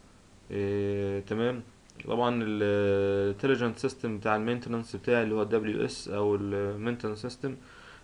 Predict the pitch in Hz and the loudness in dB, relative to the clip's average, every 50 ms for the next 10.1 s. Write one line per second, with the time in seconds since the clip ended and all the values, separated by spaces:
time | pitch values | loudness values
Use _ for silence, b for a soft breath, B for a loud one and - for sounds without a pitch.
0 | B 101 101 101 101 98 110 104 107 - - 113 107 101 107 123 131 131 120 113 | B 0 2 2 2 2 0 -2 -2 -6 -4 -4 -2 -2 0 -2 -2 0 -2 -2
1 | 104 101 127 131 127 117 120 113 104 110 107 113 120 127 123 - 120 113 110 110 | -2 0 0 0 4 4 4 4 2 0 -2 0 -2 -2 -2 -2 -2 -2 -2 -4
2 | - 98 101 101 107 104 98 95 123 131 131 131 131 131 131 - B B B B | -4 -4 -4 -2 -2 -2 -2 0 0 0 0 -2 -6 -6 -6 -8 B B B B
3 | B B - 98 98 95 95 98 95 101 104 104 98 113 120 123 123 117 113 101 | B B -4 -2 -2 0 0 -2 -2 -2 -2 0 2 4 4 4 2 0 -2 -4
4 | 101 101 101 98 - - 107 107 113 113 104 101 98 104 107 113 113 113 - 117 | -4 -4 -6 -6 -8 -4 -2 0 0 2 0 0 -2 -2 -2 -4 -4 -4 -2 -2
5 | 113 107 107 104 - - - - 104 104 104 - - 123 117 113 113 - - 120 | -2 -2 -2 -6 -8 -12 -8 -6 -6 -6 -4 -2 -2 0 0 0 -2 -4 -4 -2
6 | 110 107 110 113 107 - 113 104 101 104 107 107 - - - - 110 107 110 104 | -2 0 -2 -2 -2 -2 -2 0 0 0 0 0 -2 -4 -6 -4 -4 -2 -2 -4
7 | 101 - 120 117 120 117 - 123 120 B B B B B B B - - 101 98 | -4 -4 -4 -4 -4 -6 -8 -12 -14 B B B B B B B -10 -8 -6 -4
8 | 101 104 101 98 104 104 104 107 120 120 117 113 120 120 120 117 104 - 123 120 | -2 -2 0 2 2 2 2 2 0 0 2 4 4 6 4 4 2 2 2 2
9 | 117 107 107 101 - - 113 113 113 120 120 117 110 104 113 117 113 110 110 107 | 2 0 -2 -8 -6 -2 0 2 2 2 2 2 2 2 2 2 2 0 0 -2
10 | 110 110 | -2 -4